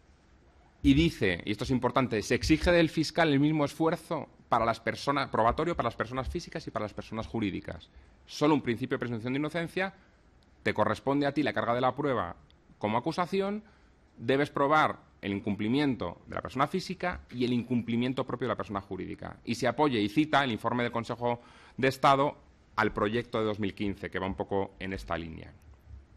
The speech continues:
Tesis contraria, por eso decía al principio de la exposición, ¿ha resuelto algo esta reforma? Pues parece que no del todo. El voto particular de esa misma sentencia, la ciento cincuenta y cuatro, la primera que cité, barra dos mil dieciséis de veintinueve de febrero. Dice, "Los elementos del tipo",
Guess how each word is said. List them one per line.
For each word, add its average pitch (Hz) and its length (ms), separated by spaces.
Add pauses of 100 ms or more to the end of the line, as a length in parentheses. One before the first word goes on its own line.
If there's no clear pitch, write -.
(800)
Tesis 165 280
contraria, 147 520
por 113 100
eso 131 120
decía 127 200
al 113 100
principio 110 440
de 107 60
la 104 40
exposición, 101 720
¿ha - 80
resuelto 139 420
algo 135 160
esta 131 220
reforma? 127 400
Pues 95 140
parece 95 220
que - 100
no 104 100
del 87 120
todo. 78 300 (400)
El 117 140
voto 123 200
particular 139 520
de 113 80
esa 127 160
misma 127 200
sentencia, 135 460
la 90 100
ciento 117 220
cincuenta 120 300
y - 20
cuatro, 113 160
la 90 80
primera 107 260
que 123 100
cité, 156 400 (280)
barra 113 220
dos 120 120
mil 123 120
dieciséis 127 320
de 127 60
veintinueve 104 360
de 98 60
febrero. 85 400 (500)
Dice, 117 420 (120)
"Los 131 240
elementos 185 420
del 165 160
tipo", 202 460